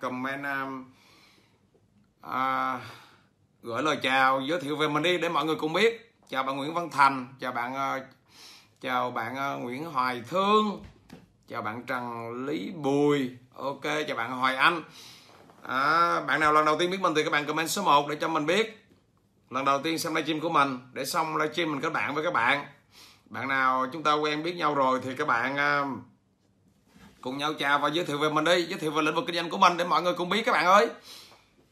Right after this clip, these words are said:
À, giới thiệu các bạn đang ở đâu, làm gì để mọi người cùng biết. À, chào bạn Tuấn Trần, chào bạn Trương Đình Hoàng, ok, lâu quá gặp, mới gặp bạn Hoàng. Chào bạn Lê Minh Hoàng, ok, lần đầu tiên biết mình.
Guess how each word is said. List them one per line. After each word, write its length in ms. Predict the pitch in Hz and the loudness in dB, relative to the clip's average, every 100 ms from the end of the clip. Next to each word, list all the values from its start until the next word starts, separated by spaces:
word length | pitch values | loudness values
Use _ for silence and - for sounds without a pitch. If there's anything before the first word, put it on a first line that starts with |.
| _ | _
À, 600 | - 127 147 160 165 160 151 | -12 -4 0 2 4 2 2
giới 180 | 160 | -2
thiệu 160 | - 156 | 0 0
các 80 | 180 | 2
bạn 160 | 147 | 2
đang 120 | 170 175 | 4 4
ở 140 | 175 | 6
đâu, 260 | 180 190 190 | 8 8 6
làm 240 | 165 165 | 2 4
gì 400 | 165 180 170 - - _ _ _ | 6 6 4 0 -14 _ _ _
để 120 | 123 | -10
mọi 160 | 156 160 | -4 -2
người 120 | 165 | -2
cùng 180 | 160 165 | -4 2
biết. 460 | 196 247 - - _ _ _ _ | 6 6 4 -12 _ _ _ _
À, 880 | - 123 135 143 143 139 131 117 95 - _ _ - | -10 -4 -2 2 2 2 0 -2 -6 -12 _ _ -14
chào 100 | 120 | -10
bạn 220 | 120 135 135 | -8 -8 -6
Tuấn 180 | 180 | -4
Trần, 380 | 156 143 143 127 110 - _ _ _ - | 4 6 6 2 -8 -20 _ _ _ -6
chào 140 | 127 | -4
bạn 260 | 123 131 127 | -2 -6 -4
Trương 140 | 175 | -2
Đình 140 | 160 143 | 0 0
Hoàng, 400 | 131 151 151 135 | 6 8 8 4
ok, 220 | 143 170 170 | -2 0 0
lâu 180 | 170 175 | 4 4
quá 340 | 175 180 220 294 247 | 4 4 4 2 -2
gặp, 200 | 151 - | -6 -6
mới 380 | 147 160 165 196 | -8 -8 -6 -4
gặp 140 | 160 147 | -2 0
bạn 120 | 143 | 4
Hoàng. 280 | 147 151 131 | 6 4 0
Chào 140 | 135 | -2
bạn 320 | 135 139 165 180 | 0 0 2 4
Lê 320 | 180 175 175 | 6 4 2
Minh 400 | 175 175 175 175 | -2 -2 -2 -2
Hoàng, 400 | 147 143 147 147 | 4 6 6 2
ok, 300 | - 175 175 190 185 175 - - | 0 0 2 4 4 2 -4 -8
lần 140 | 135 143 | -4 -2
đầu 80 | |
tiên 160 | 143 165 | -2 -2
biết 100 | 175 | 2
mình. 240 | 165 151 | 2 2